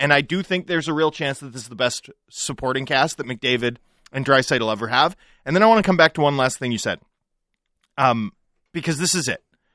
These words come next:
I, I, I honestly think this is the whole, the whole question summarized. You said, you know, w-,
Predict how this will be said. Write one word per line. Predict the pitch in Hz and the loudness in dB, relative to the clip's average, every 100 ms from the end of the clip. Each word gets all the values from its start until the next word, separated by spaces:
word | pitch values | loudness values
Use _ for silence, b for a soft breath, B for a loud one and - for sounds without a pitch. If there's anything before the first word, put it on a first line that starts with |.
| _ _ | _ _
I, | - - | -10 -8
I, | 127 123 143 | -8 2 4
I | |
honestly | 160 156 156 | 4 2 -4
think | 135 143 | -4 -4
this | 135 139 | -6 -6
is | 127 - | -6 -8
the | 117 | -12
whole, | 143 135 135 127 _ _ _ - | -6 -2 -2 -4 _ _ _ -16
the | 104 | -10
whole | 170 175 | -4 -4
question | - - 135 - 120 95 82 _ _ _ _ | -6 -4 -4 -4 -8 -10 -12 _ _ _ _
summarized. | - 135 101 69 - _ _ _ _ _ _ _ - | -10 -6 -6 -8 -12 _ _ _ _ _ _ _ -10
You | 139 | -4
said, | - 135 117 _ | 2 2 0 _
you | - 110 | -10 -8
know, | |
w-, | 98 117 | -6 -10